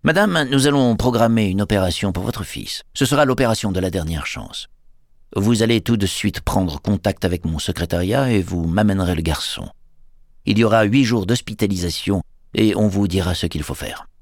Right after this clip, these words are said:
Voilà, on a fini avec lui. Euh, au revoir. » Le démiurge en blouse blanche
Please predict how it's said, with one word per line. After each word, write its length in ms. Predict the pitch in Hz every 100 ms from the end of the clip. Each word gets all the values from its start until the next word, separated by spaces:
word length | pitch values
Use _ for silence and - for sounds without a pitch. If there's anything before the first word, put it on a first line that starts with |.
| - -
Voilà, 360 | 214 131 196 - - - - - -
on 160 | - 110
a 80 | 104
fini 240 | 110 120
avec 160 | 107 -
lui. 160 | 73 - - - - - -
Euh, 180 | 85 -
au 60 | 143
revoir. » 420 | 101 - - - - - - _ - _ - _ _ - _ - - _
Le 200 | - 82
démiurge 640 | 76 101 110 87 65 -
en 100 | -
blouse 340 | 71 80 90 78
blanche 460 | 76 71 78 -